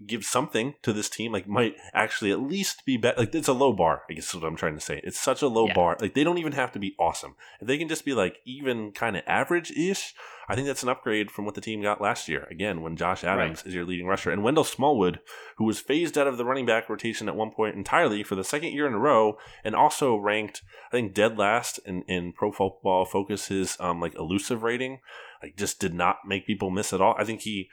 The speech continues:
Speaker 1: he had
Speaker 2: No.
Speaker 1: one run of fifteen yards or more, and it was exactly, I think, fifteen <laughs> yards, like, just not a dynamic threat at all.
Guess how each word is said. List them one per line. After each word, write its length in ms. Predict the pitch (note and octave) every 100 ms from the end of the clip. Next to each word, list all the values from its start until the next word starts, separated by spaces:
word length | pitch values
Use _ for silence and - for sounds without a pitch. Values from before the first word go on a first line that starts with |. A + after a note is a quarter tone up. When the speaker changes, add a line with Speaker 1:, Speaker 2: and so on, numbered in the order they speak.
| -
Speaker 1:
he 100 | -
had 80 | C3+
Speaker 2:
No. 180 | G2 F2
Speaker 1:
one 260 | A2 C3 G2+
run 380 | G#2 B2 C3 A#2
of 100 | G2
fifteen 580 | A#2 - A#2 A2+ A#2 G#2
yards 300 | G2+ G#2+ G2+
or 60 |
more, 420 | F#2+ F2+ G#2+ B2 -
and 100 | G2+
it 40 |
was 120 | F#2 F#2
exactly, 640 | F#2 G2 G2 A#2 G#2+ G#2+ G2
I 40 |
think, 140 | A2
fifteen 400 | - A2 - A#2
<laughs> 140 | A2 -
yards, 380 | A2+ D3+ - - - -
like, 160 | A2+ G#2
just 220 | A2 -
not 360 | F#2 G2+ G2+ - G#2
a 60 |
dynamic 540 | F#2+ F#2+ G2+ G#2 G2 -
threat 220 | F#2+ F2+ -
at 140 | G2
all. 240 | F#2 D2+